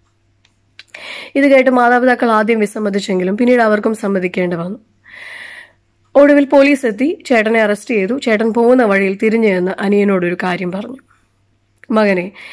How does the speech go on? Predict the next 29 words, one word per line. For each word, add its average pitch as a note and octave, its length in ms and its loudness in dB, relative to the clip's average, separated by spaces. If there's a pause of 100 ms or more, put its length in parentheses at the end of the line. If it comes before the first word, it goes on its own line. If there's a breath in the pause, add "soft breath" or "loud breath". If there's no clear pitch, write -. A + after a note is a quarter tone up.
(280 loud breath)
ഇനി E4+ 180 4
നിനക്ക് B3+ 320 2
വേണ്ടി G#3 220 0
ജയിലിൽ F#3+ 380 0
പോകാൻ F3+ 420 -4 (180)
മറ്റൊരു F#3 300 -4
ചേട്ടനില്ല. F#3 580 -6 (1300 soft breath)
അതുകൊണ്ട് G3 560 -2
ഇനി A3 260 0
നീ G3 260 -4 (120)
തെറ്റ് F3+ 200 -6
ചെയ്യരുത്." F#3 480 -10 (720 loud breath)
ഈ D#4+ 120 4
വാക്ക് B3 300 2
അവനെ G#3+ 180 0
വളരെ G3+ 300 0
സ്പർശിച്ചു. - 600 -12 (300)
അവന്റെ G3+ 220 0
ജീവിതത്തിൽ G3+ 640 -2
ഏറെ G#3+ 360 0
മാറ്റങ്ങളുണ്ടായി. F3+ 920 -6 (840 loud breath)
ഇത് F4 140 2
വെറും F#4 260 2
ഒരു F4+ 80 2
സാങ്കല്പിക C#4+ 760 0
കഥയാണെങ്കിലും F#3 640 -2
ഇതിന്റെ C4+ 280 2
ഒരു B3 100 4
ആത്മീയാർത്ഥം. G#3 840 -2